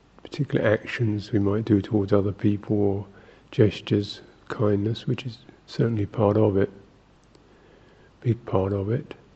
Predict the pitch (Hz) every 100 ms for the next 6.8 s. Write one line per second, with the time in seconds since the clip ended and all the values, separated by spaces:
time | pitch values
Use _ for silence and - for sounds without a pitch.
0 | _ _ _ _ - - _ _ _ _
1 | - 131 160 - - 113 107 113 117 110
2 | - - - - - - - _ - 156
3 | 131 113 135 127 - - - - - -
4 | - _ - - _ _ _ - 131 131
5 | - 117 110 113 - - - - - 123
6 | 123 - 120 104 107 104 104 98